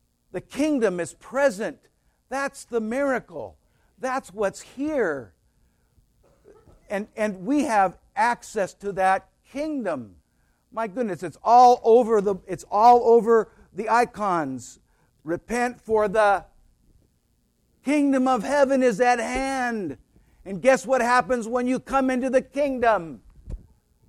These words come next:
God became man so you might become gods. That's the, that's the miracle.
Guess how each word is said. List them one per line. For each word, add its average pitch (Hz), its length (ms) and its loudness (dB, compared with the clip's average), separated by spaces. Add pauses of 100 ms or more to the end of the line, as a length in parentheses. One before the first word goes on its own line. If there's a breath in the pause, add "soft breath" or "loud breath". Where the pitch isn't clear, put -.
(1500)
God 247 320 6
became 247 400 0
man 240 280 0
so 254 140 -8
you 247 240 -2
might 240 320 0
become 240 640 0 (640)
gods. 226 840 4 (640)
That's 254 440 0
the, 226 200 0 (160)
that's 240 400 -2
the 196 200 -8
miracle. 214 1040 -2